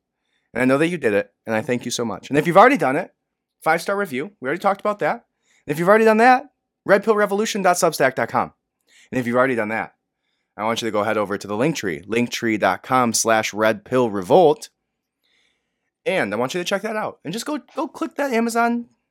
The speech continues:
shopping list, see there's some few things on there that might help the show out. And if you so happen to press the add to cart button and it shows up at my house, and next time you listen to this, my voice is so much clearer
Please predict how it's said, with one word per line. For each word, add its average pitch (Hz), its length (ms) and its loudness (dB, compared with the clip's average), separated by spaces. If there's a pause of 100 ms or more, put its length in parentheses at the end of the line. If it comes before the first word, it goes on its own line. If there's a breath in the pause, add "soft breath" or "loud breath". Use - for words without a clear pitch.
(100)
shopping 170 380 0
list, 170 280 -8
see 147 220 -4
there's 170 160 -14
some 175 100 -10
few 156 200 -6
things 156 280 -6
on 151 140 -6
there 147 180 -6
that 143 160 -8
might 143 200 -6
help 143 200 -8
the 165 60 -10
show 113 200 -4
out. 123 160 -6
And 113 160 -4
if - 100 -12
you 139 80 -4
so 139 200 -2
happen 131 240 -4
to 139 40 -8
press - 360 -6 (420 soft breath)
the 143 180 -2
add 113 200 4
to 135 60 -6
cart 156 220 0
button 165 340 2 (320 soft breath)
and 143 100 4
it 147 40 6
shows 196 240 6
up 208 120 4
at 202 100 6
my 208 140 2
house, 170 440 0 (1300)
and 151 120 2
next 170 200 4
time 190 160 6
you 175 100 6
listen 170 280 4
to 127 100 -4
this, 80 320 -4 (600)
my 101 180 2
voice 95 640 -2 (120)
is 78 240 -6
so 95 260 -2
much 117 260 -10
clearer 101 480 -14